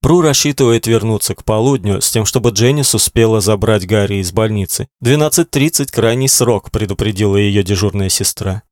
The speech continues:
В день выписки у них не положено кормить ленчем. К тому же санитарки, которые приходят прибрать в палате и застелить чистое бельё, очень не любят, если потом на это бельё кто-то плюхается,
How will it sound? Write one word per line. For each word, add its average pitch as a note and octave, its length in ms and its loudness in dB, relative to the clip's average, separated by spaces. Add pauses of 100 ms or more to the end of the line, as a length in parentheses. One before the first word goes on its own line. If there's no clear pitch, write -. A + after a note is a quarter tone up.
(300)
В A#2 120 2
день C3+ 200 4
выписки E3+ 480 0
у D3 100 2
них C#3+ 220 0
не C#3+ 100 -2
положено G2+ 600 -2
кормить G#2 460 -2
ленчем. G#2 540 0
К - 120 -16
тому D#3+ 220 0
же D3 60 0
санитарки, D3+ 600 2
которые G#2 440 0
приходят A2 560 0
прибрать G#2+ 520 0
в - 160 -10
палате A2+ 560 0
и G2+ 40 -2
застелить G#2+ 520 -2
чистое G#2+ 380 -2
бельё, A2+ 380 0 (240)
очень C#3 420 2
не A#2 140 2
любят, A2+ 400 2
если G#2+ 300 0
потом A2 400 0
на A2 120 2
это G#2+ 160 0
бельё G#2 400 0
кто-то - 420 -4
плюхается, G#2+ 680 -2